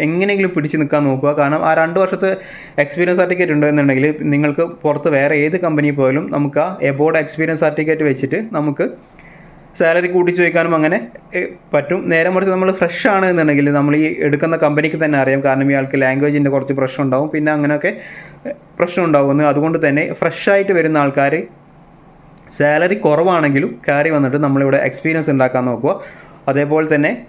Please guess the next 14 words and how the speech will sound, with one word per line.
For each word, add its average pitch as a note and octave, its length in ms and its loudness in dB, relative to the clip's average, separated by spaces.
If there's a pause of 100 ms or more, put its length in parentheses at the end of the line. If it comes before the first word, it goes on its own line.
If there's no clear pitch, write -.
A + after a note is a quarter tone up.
(100)
കുറച്ചൊക്കെ F3+ 340 0
റിസ്ക് F3 200 -2
ഉണ്ടായിരിക്കും. E3+ 380 2
എ E3 80 0
സിയുടെ F3 240 0
ഫീൽഡാണ്, D3+ 400 2
കുറച്ചൊക്കെ D3+ 340 0
അത്യാവശ്യം D3 360 0
റിസ്ക് C#3 200 -4
ഉണ്ടായിരിക്കും. C#3 320 2
നമ്മൾ C#3 200 2
വെയിലത്തൊക്കെ C3+ 500 0
കിടന്നിട്ട് C3 380 -2
അത്യാവശ്യം E3 540 -2